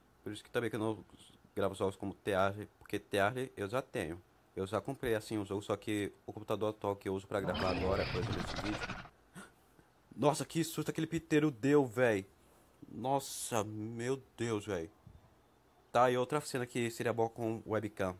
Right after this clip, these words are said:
mas como eu não tenho, né? Tava falando, Tearly eu já tenho, Tearly. E eu vou ver se depois consigo comprar, que eu tenho aqui um dinheirinho, e vou ver se consigo comprar também Path of Titans. Só preciso agora arrumar um computador potente.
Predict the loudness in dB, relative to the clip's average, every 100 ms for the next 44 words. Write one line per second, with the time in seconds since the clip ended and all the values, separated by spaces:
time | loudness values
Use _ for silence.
0 | -10 -12 -10 -6 -6 -6 -6 -6 -6 -8
1 | -14 -20 _ _ _ _ _ _ _ _
2 | _ -20 _ _ _ -20 -8 2 2 2
3 | 0 0 -4 -12 -20 -20 _ _ 2 6
4 | 6 4 -2 -2 -4 -2 -4 -2 0 0
5 | -2 -8 -14 _ _ _ 0 0 2 0
6 | 0 0 0 0 -2 -4 -6 -6 -4 -2
7 | 2 2 2 _ -6 -4 -2 -2 -2 0
8 | 0 0 -2 -4 -6 -8 -8 -8 -6 -4
9 | -4 -2 -4 -4 0 0 0 -10 -2 0
10 | 0 -4 -16 -20 -20 _ _ _ _ _
11 | _ _ _ _ _ _ _ _ _ _
12 | _ -2 0 2 0 -2 0 2 2 -2
13 | -4 -4 -4 -4 -2 -2 -2 -4 -2 -6
14 | -6